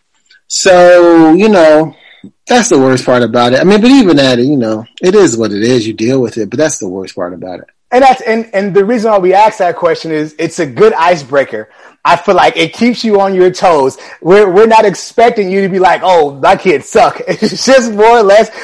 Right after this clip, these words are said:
Speaker 2: it, it's, it, it, it gets you in the mindset of being a dad is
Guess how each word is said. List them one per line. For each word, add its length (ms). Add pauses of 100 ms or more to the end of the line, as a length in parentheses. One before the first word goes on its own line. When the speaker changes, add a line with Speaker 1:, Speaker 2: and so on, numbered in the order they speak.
(160)
Speaker 2:
it, 140
it's, 340
it, 260
it, 220
it 100
gets 220
you 80
in 60
the 100
mindset 640
of 340
being 300
a 80
dad 280
is 160